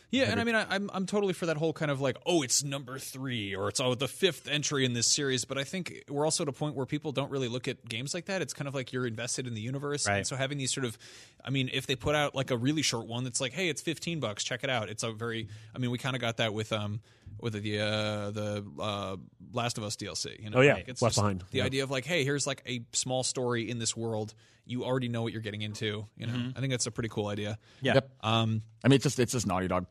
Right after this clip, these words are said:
Speaker 4: showing off too.
Speaker 2: Yeah.
Speaker 4: Like, they're just so great at characterization. The, the performances in the game are unbelievable. It's gorgeous again. Like, it
Speaker 3: Mm-hmm.
Speaker 4: just, it, it, I really,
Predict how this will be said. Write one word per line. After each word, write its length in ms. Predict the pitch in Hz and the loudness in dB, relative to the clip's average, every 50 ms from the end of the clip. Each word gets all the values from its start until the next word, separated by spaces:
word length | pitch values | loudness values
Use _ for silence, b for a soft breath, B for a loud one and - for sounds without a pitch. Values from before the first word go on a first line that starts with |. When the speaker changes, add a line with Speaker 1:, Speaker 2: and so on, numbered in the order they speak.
| _ | _
Speaker 4:
showing 260 | - - - 87 85 85 | -6 -4 -2 -2 0 -2
off 220 | 85 82 - - - - | -2 -4 -4 -6 -6 -4
too. 140 | - 95 98 | -2 -2 -2
Speaker 2:
Yeah. 80 | 107 110 - | -2 -2 -2
Speaker 4:
Like, 120 | 110 92 | -2 0
they're 140 | - 92 95 | 0 0 -2
just 160 | 98 92 - | -2 -2 -2
so 200 | - 107 95 90 - - | 0 0 0 0 -2 -4
great 260 | - 92 90 92 - | -2 0 0 2 2
at 180 | - 87 85 - - _ _ _ _ - | 2 0 -2 -2 -6 _ _ _ _ -8
characterization. 680 | - - 95 95 92 110 127 147 139 - 123 120 117 | -2 -2 0 0 4 8 8 8 8 6 4 4 6
The, 120 | 104 104 | 6 6
the 140 | 92 - 110 | 4 4 2
performances 400 | 98 113 107 135 135 127 104 120 | 2 4 6 6 6 6 6 2
in 40 | 107 | 2
the 60 | 110 | 2
game 200 | - 113 107 110 101 | 4 4 4 4 4
are 100 | 90 98 | 2 2
unbelievable. 540 | 104 101 104 117 127 110 95 120 117 107 92 | 0 2 2 2 2 4 6 6 6 6 6
It's 180 | - 101 - - _ _ _ | 4 0 -2 -6 _ _ _
gorgeous 440 | - 113 113 117 - 110 107 - - | 0 2 2 2 2 2 2 2 0
again. 480 | 87 101 98 101 95 98 101 98 98 | 0 2 2 2 4 4 4 4 4
Like, 140 | 98 98 98 - | 4 4 4 2
it 20 | |
Speaker 3:
Mm-hmm. 80 | 185 190 | 0 -2
Speaker 4:
just, 200 | 185 104 - - | -2 -2 0 2
it, 160 | 110 107 - | 2 4 6
it, 220 | 117 117 - - B B B B B B B B B B B | 6 6 4 2 B B B B B B B B B B B
I 60 | - 127 | 8 8
really, 460 | 135 135 151 156 156 143 131 120 | 10 10 10 10 10 10 8 4